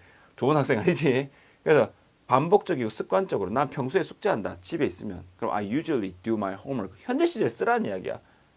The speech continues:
그거는 어떻게 쓰는지는 앞에서 배웠고, 현재 시제. 지금은 엄마가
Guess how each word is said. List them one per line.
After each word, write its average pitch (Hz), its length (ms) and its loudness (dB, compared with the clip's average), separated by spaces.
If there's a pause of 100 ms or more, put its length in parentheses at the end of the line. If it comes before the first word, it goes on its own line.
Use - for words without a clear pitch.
(240)
그거는 165 440 6
어떻게 175 280 2
쓰는지는 110 580 -2
앞에서 - 380 -2
배웠고, - 440 -2
현재 104 260 -8
시제. - 260 -14 (880)
지금은 208 460 4 (480)
엄마가 170 520 4